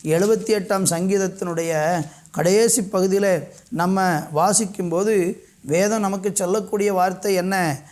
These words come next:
அங்கு சொல்லுகிற வார்த்தை எழுபதுல சொல்லப்பட்டிருக்கிறது, "தம்முடைய தாசனாகிய தாவீதை தெரிந்து கொண்டு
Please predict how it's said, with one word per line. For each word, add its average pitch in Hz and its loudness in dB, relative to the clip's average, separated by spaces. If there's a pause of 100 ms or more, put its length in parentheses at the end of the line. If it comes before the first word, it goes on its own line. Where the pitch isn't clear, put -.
(100)
அங்கு 170 -2
சொல்லுகிற 208 2
வார்த்தை 190 2
எழுபதுல 202 2
சொல்லப்பட்டிருக்கிறது, 180 -2 (240)
"தம்முடைய 190 -2
தாசனாகிய 196 2
தாவீதை 180 0 (180)
தெரிந்து 208 0
கொண்டு 180 0